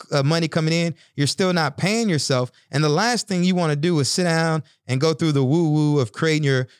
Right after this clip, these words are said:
your core values. But I wanna tell you this,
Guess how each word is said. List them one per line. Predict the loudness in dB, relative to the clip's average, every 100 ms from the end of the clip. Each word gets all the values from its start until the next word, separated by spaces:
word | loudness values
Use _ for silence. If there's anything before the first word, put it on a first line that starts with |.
| _
your | -2
core | -2 0 0 2
values. | 2 2 0 0 -4
But | -2
I | -2
wanna | 0 -2
tell | -2 0
you | 0 0
this, | -2 -4